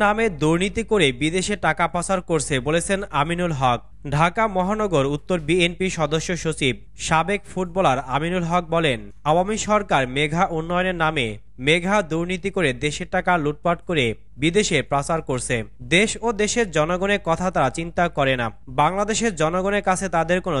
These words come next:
জবাবদিহিতা নেই, কারণ বাংলাদেশের জনগণের ভোটের কোনো দরকার তাদের পড়ে না। তারা নিজেরা নিজেরাই ডামি নির্বাচন করে সরকার গঠন করে। এই আওয়ামী সরকার রাষ্ট্রীয় যন্ত্রগুলো ব্যবহার করে বিদেশি প্রভুদের সহায়তায় এদেশের জনগণের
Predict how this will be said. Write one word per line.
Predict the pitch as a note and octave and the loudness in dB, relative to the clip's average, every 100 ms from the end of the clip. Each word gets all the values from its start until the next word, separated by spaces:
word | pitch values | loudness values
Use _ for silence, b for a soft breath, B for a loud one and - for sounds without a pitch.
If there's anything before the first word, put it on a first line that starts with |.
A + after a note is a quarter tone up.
| A#2+ | 0
জবাবদিহিতা | C#3+ D#3 D#3 E3 F3 D#3+ C#3 | 2 2 0 -4 0 0 2
নেই, | A#2 G#2+ - - E3 | -2 -4 -14 -2 0
কারণ | G3 D3 C3 | 2 0 0
বাংলাদেশের | D3 F3+ F3+ F#3 G3+ D#3 | 0 0 -2 -2 -4 -2
জনগণের | D#3+ F3+ F3 C3+ A2 | 0 0 2 0 0
ভোটের | C3 D#3+ F3+ F#3+ | -4 -2 -2 -2
কোনো | F#3 D3 | -4 2
দরকার | C#3 C3 B2+ D3+ | 0 2 -2 0
তাদের | C3+ B2+ - | 0 -2 0
পড়ে | C#3 C#3 | 0 0
না। | A#2+ G#2 - - | 0 -4 -10 -2
তারা | E3 E3 D#3+ | 2 4 2
নিজেরা | E3+ A3 A#3 | -2 2 2
নিজেরাই | G#3 G3+ F3+ C3 | 2 2 2 2
ডামি | C#3 D3+ F3+ | 2 0 -2
নির্বাচন | E3+ F3+ F#3 G3+ F#3+ | -2 -2 -2 -4 0
করে | D3+ C3+ D#3 | 0 0 0
সরকার | D#3 E3 E3 | 0 0 0
গঠন | C#3 C3+ D3 C#3 | 0 -2 -4 -2
করে। | C3 A2+ - - - D3+ | -2 -2 -4 -12 2 2
এই | D#3 - | 2 2
আওয়ামী | D#3+ G3+ A#3 F#3 | 0 2 0 2
সরকার | G3+ G3+ D3 B2 | 0 2 2 2
রাষ্ট্রীয় | C3+ D3 F#3+ F3 | 0 0 -4 -2
যন্ত্রগুলো | D3+ D3+ G3 F#3 F#3 C#3+ | -2 -2 -2 0 2 2
ব্যবহার | C#3 D3+ F3 | 2 2 0
করে | F3+ D#3 A#2 G#2 - A#2+ | 0 0 0 -4 -10 -2
বিদেশি | E3+ F#3+ G#3 A#3+ - | 0 2 0 -2 0
প্রভুদের | G3+ G3+ G#3+ - | 0 0 0 2
সহায়তায় | F3 F3 F#3 D#3+ B2+ | 2 4 2 2 0
এদেশের | C3 D3 F3 C#3+ | 0 -4 -4 -2
জনগণের | C#3+ E3+ E3+ F#3 | -2 -2 0 0